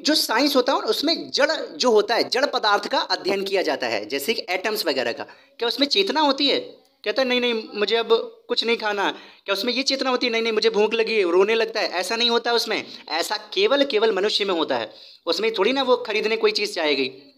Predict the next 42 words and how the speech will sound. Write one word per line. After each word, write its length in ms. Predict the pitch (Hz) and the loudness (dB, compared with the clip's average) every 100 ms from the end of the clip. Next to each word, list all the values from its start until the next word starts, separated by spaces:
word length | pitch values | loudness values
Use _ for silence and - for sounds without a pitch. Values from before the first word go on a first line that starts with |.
| _ _ _ - - - - | _ _ _ -20 -20 -16 -12
या 140 | 156 185 | -6 -2
फिर, 140 | 190 196 - - 180 | -2 -2 -6 -12 -4
अ, 120 | 165 | -4
कोई 180 | 165 185 | 0 0
चीज़ 200 | 208 - | 0 -4
खाती 260 | 175 196 | -4 -2
जाएगी, 300 | 190 185 196 | 0 0 2
law 380 | 202 170 180 180 | 0 2 2 0
of 20 | |
diminishing 500 | 180 170 175 170 190 175 | 0 0 0 0 0 0
marginal 340 | 156 156 165 | -2 0 0
utility 440 | 160 165 160 160 156 - | 2 0 0 -2 -4 -6
जड़ 180 | 135 180 | -6 -2
पदार्थ 340 | 170 151 143 | -2 -2 0
पे 100 | 151 151 | -2 -2
अप्लाई 240 | 147 156 143 | -4 -2 0
हो 100 | 131 | 2
जाएगा, 260 | 120 113 | 0 -2
उसमें 280 | - 151 208 | -4 -4 -2
नहीं 120 | 247 | 0
होता 160 | 214 - | 0 -2
है। 120 | - 196 | -4 -4
इसलिए 300 | 196 226 277 | -2 0 2
उसके 220 | - 262 | 0 2
जो 100 | 262 | 0
साइंस 340 | 269 180 202 | 0 -2 -2
के 60 | 254 | -2
जो 100 | 262 | -4
तथ्य 320 | - 226 - | -4 -4 2
होते 200 | 185 185 | 2 2
हैं 120 | 143 - - - | -4 -6 -12 -4
और 120 | 175 | -2
जो 100 | 214 | 0
नियम 280 | 185 165 226 | 0 0 0
होते 240 | 180 180 | 0 0
हैं, 80 | 143 101 - - | -2 -6 -10 -2
वो 60 | |
सार्वभौमिक 600 | 202 - 185 156 170 208 | -2 0 -4 0 0 0
होते 200 | 190 185 | -2 0
हैं 80 | 262 | -2
और 600 | 196 - 180 185 - - - | -4 -4 -2 -2 -6 -18 -10
लगभग 480 | 151 180 170 - - | -6 -6 -4 -4 -6